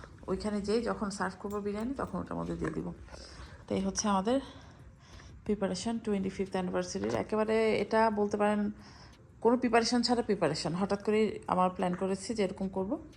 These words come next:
তো এটাই করা হয়েছে। তো চলেন যাই। আর যেটা হয়েছে, আম, আহ, শুধু শামার মেয়েকে একটু জানিয়েছি যে আমরা যাচ্ছি,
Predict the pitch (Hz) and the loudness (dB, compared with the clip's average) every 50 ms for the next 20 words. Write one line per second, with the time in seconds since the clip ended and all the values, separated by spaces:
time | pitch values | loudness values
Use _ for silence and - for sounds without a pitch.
0 | - - - - 190 180 175 175 165 160 - - - 160 160 - - 165 - - | -20 -14 -6 -2 0 0 0 0 0 0 0 0 0 0 0 -2 -4 -4 -6 -6
1 | 175 170 - - - - - - - - - - - - - - - - - - | -8 -8 -10 -12 -18 -20 -20 -20 -20 -20 -20 -20 -20 -20 -20 -18 -18 -20 -20 -20
2 | - - - 202 - 214 208 202 220 254 302 - - - - - - - 202 202 | -14 -8 -6 -4 0 2 2 4 4 2 0 -2 -4 -12 -16 -14 -10 -4 0 2
3 | 202 208 254 294 - - - - - - - 202 190 190 190 190 196 196 214 214 | 4 4 2 0 -4 -10 -18 -18 -12 -6 -2 0 2 2 2 0 0 0 0 2
4 | 214 214 208 208 - 269 311 349 339 - - - - - - - - - 226 226 | 2 2 0 0 -2 -2 -2 -4 -4 -10 -16 -16 -16 -14 -14 -8 -2 4 6 6
5 | 226 220 208 196 185 175 160 147 131 - - - - - - - - - - - | 8 8 6 6 4 4 2 2 0 -2 -6 -12 -18 -20 -20 -20 -20 -20 -20 -14
6 | - - 185 185 190 185 180 - 226 214 247 240 - 226 220 220 214 208 202 208 | -8 -4 0 0 0 0 0 -2 -2 -2 -2 0 2 4 4 4 4 4 0 0
7 | - 214 214 - 220 214 190 185 190 196 196 - - 294 330 330 - - - - | -2 -4 -2 0 0 2 2 2 2 0 -2 -2 -2 -4 -4 -4 -8 -16 -18 -20
8 | - - - - - - - 190 180 180 190 175 170 165 160 165 - - - - | -20 -20 -16 -12 -10 -8 -4 -4 0 2 4 4 4 4 2 0 -4 -12 -18 -20
9 | - - - - - - - - - - - 185 190 190 185 185 180 - - - | -20 -20 -20 -20 -20 -20 -18 -12 -8 -4 -2 0 0 0 0 -2 -4 -4 -6 -4
10 | 285 330 | -4 -4